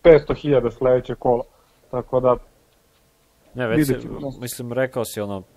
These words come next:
Speaker 2: moglo je da, moglo, mogu da se vrše kupovine, već je to neregularno, jer neće niko mo-,
Speaker 1: Jest, jest.
Speaker 2: znači, već su zeznuli stvar, idioti
Speaker 1: Jeste,
Speaker 2: jedni.
Speaker 1: zapravo neko ako ima njega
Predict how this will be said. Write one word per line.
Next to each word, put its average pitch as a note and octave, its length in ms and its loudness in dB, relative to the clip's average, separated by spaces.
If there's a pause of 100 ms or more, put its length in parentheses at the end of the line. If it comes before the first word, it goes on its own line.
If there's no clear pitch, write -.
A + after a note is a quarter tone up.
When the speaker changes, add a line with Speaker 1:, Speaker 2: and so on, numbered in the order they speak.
(260)
Speaker 2:
moglo G#2+ 320 -2
je G#2+ 60 -2
da, G2 100 -8
moglo, A2 300 -6
mogu A2 240 -6
da G#2 60 -4
se G#2+ 140 -14
vrše G#2 200 -12
kupovine, G#2 520 -10
već A2+ 280 -2
je G#2 60 -12 (140)
to A#2 120 -2
neregularno, F#2 640 -6
jer F#2 160 -10
neće G2+ 320 -10
niko G#2+ 240 -10
mo-, A2 360 -4
Speaker 1:
Jest, D3 320 -4 (140)
jest. C3+ 320 -10
Speaker 2:
znači, G#2 260 -14
već A2+ 240 -2
su A2 80 -14
zeznuli G#2 460 -4
stvar, G2+ 380 -2 (440)
idioti G2 440 -2
Speaker 1:
Jeste, D3+ 160 2
Speaker 2:
jedni. C3+ 120 -10
Speaker 1:
zapravo E3 340 2
neko F3 240 -2
ako E3+ 220 -2
ima F3 280 2
njega E3 460 4